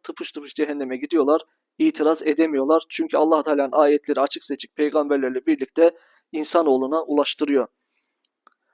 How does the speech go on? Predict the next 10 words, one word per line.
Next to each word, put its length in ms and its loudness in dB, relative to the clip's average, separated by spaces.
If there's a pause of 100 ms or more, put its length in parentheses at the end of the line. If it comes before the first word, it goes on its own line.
(300)
Daha 180 6
sonra 440 6 (160)
Bismillahirrahmanirrahim 1300 2
Fussilet 400 -4
suresinde 480 0
Ad 260 6
kavmine 320 4
gelince 300 2
onlar 280 2
yeryüzünde 580 2